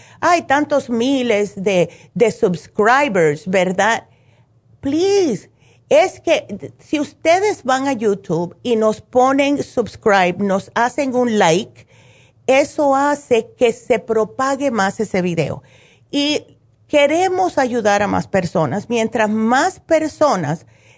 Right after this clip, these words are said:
le dan el like y hacen suscripción, y si quieren lo pueden share, como le dicen, ¿verdad? Lo pueden compartir con alguien que ustedes conozcan, pues más personas podemos ayudar, porque vamos a llegar a más partes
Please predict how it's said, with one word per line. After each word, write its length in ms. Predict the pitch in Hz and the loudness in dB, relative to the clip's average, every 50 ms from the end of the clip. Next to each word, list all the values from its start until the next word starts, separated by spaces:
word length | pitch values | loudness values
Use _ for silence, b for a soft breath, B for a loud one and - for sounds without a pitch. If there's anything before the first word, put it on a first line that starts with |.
| b | b
le 200 | - 226 220 214 | -2 0 0 2
dan 220 | 196 226 240 262 277 | 2 0 0 0 0
el 200 | 262 240 226 220 | 0 -2 0 0
like 520 | 254 262 220 160 143 - - - - _ _ _ _ _ _ _ - | 2 2 2 0 -2 -4 -8 -18 -20 _ _ _ _ _ _ _ -4
y 220 | 240 240 233 - - | -4 -4 -4 -2 0
hacen 340 | 226 240 262 254 302 269 254 | 0 0 0 0 -4 -6 -6
suscripción, 920 | - - 247 196 - - - - 220 196 175 - - 220 202 175 175 220 277 | -4 -6 -8 -8 -8 -14 -6 -4 -2 -2 -2 -4 -4 -2 0 0 0 0 -2
y 60 | 339 | -4
si 160 | - - 311 | -4 -6 -10
quieren 420 | - - 285 294 302 311 302 294 262 | -8 -4 -2 -2 0 0 -2 -2 -2
lo 180 | 262 247 247 | -2 -4 -6
pueden 640 | - 226 226 240 233 269 349 349 294 208 208 214 214 B B B B B _ | -8 -4 -2 0 2 2 0 0 0 -2 -2 -4 -8 B B B B B _
share, 720 | - - - - 294 262 233 226 202 214 262 370 480 - - | -18 -16 -12 -2 0 2 2 4 4 4 2 2 -2 -6 -4
como 240 | - 262 247 247 233 | -4 -2 -2 -2 0
le 120 | 226 214 | 0 -2
dicen, 360 | 220 220 254 - 311 320 311 | -2 -2 -6 -6 -6 -4 -2
¿verdad? 400 | 262 294 262 247 220 240 269 359 | -2 -2 -2 0 -2 -2 -2 -2
Lo 160 | 330 285 214 | -2 -2 -2
pueden 260 | - 233 226 247 269 269 | -2 -2 -2 -2 -4 -4
compartir 920 | - 254 214 220 - - 208 185 180 170 - - 233 233 254 302 403 440 B B B B B B B - | -2 -2 -2 -2 -2 0 -2 0 0 -4 -6 -6 -6 -4 -2 -2 -4 -4 B B B B B B B 0
con 300 | 269 233 226 226 220 - | 2 2 2 0 -2 -2
alguien 480 | 208 208 202 196 196 190 180 226 214 208 | -2 0 2 2 0 -2 -2 -4 -4 -2
que 80 | - 208 | -2 -4
ustedes 420 | - - - 165 165 185 202 - | -4 -2 -2 -2 -2 -2 -4 -8
conozcan, 680 | - - 180 170 170 160 165 202 220 - - 349 359 339 b b b b b b b - | -6 -4 -4 -2 -2 -2 -2 -4 -4 -2 -4 -4 -4 -4 b b b b b b b -14
pues 340 | - 269 277 277 269 - - | -4 0 0 0 0 0 -6
más 460 | 240 233 240 247 254 247 262 254 262 | -6 -4 -2 0 0 -2 -2 -4 -8
personas 800 | _ - 269 254 254 247 - - 220 202 202 202 196 190 190 - | _ -4 -2 -2 -2 -4 -4 -4 -4 -4 -2 -4 -4 -6 -8 -8
podemos 580 | _ - 208 196 185 180 185 185 185 196 196 - | _ -6 -6 -2 0 -2 -2 0 -2 -6 -6 -6
ayudar, 540 | 202 196 185 214 202 262 262 254 247 240 | -6 -4 -4 -4 -2 0 0 0 0 -2
porque 200 | - - - 233 | -4 -8 -6 -4
vamos 260 | 220 226 226 247 240 247 | -4 -4 -4 -4 -6 -8
a 40 | |
llegar 320 | 240 233 226 214 220 220 220 | -6 -6 -6 -4 -2 -4 -2
a 40 | 214 | -4
más 200 | 208 214 214 - | -6 -8 -10 -8
partes 640 | - - 208 214 220 220 - - 175 175 180 - | -4 -2 0 0 0 0 -2 -4 -4 -4 -4 -6